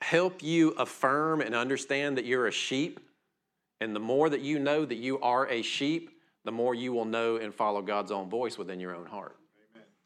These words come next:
Speaker 1: That's why we focus so heavy on identity all the time. 'Cause Jesus said, "My sheep know my voice." I am not God's voice for you. You don't, do you realize that under the new covenant it says you don't need anybody to teach you?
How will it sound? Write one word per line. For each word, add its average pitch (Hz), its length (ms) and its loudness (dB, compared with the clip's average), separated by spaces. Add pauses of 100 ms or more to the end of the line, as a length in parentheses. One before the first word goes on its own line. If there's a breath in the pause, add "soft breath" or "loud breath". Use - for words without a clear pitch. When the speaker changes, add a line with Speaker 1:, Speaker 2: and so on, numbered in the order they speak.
(760)
Speaker 1:
That's 120 200 -2
why 127 120 2
we 120 140 2
focus 123 360 -2
so 117 320 0
heavy 127 380 -2
on 107 140 -4
identity 101 540 -4
all 107 460 0
the 131 140 0
time. 151 420 -2 (800)
'Cause 107 140 -4
Jesus 120 380 0
said, 117 200 0
"My 95 200 -2
sheep 156 480 -2 (440)
know 104 200 -4
my 104 160 -2
voice." 69 480 -6 (1200)
I 104 200 4
am 135 120 -2
not 135 260 -2 (500)
God's 110 260 0
voice 107 280 0
for - 120 -10
you. 73 260 -12 (880)
You 98 140 -8
don't, 127 260 0
do 123 60 -4
you 202 140 -2
realize 175 340 4
that 101 160 0
under 127 160 -2
the 117 80 -4
new 120 120 0
covenant 117 400 -2
it - 40 -12
says 104 180 -2
you 127 60 0
don't 165 100 -2
need 185 80 -2
anybody 165 300 -2
to 80 40 -14
teach - 280 -8
you? 117 120 -10